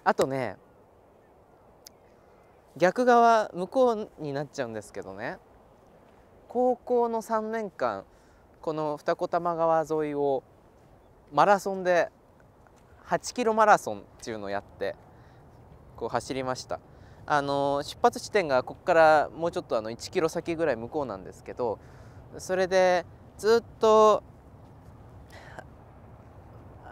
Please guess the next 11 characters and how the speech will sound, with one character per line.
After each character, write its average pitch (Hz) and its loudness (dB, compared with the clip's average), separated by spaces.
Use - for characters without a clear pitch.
私 147 -8
が 143 6
手 175 -2
を 147 -2
伸 127 -4
ば 143 0
し - -18
て 139 -6
る 113 -8
方 120 -10
に 107 -14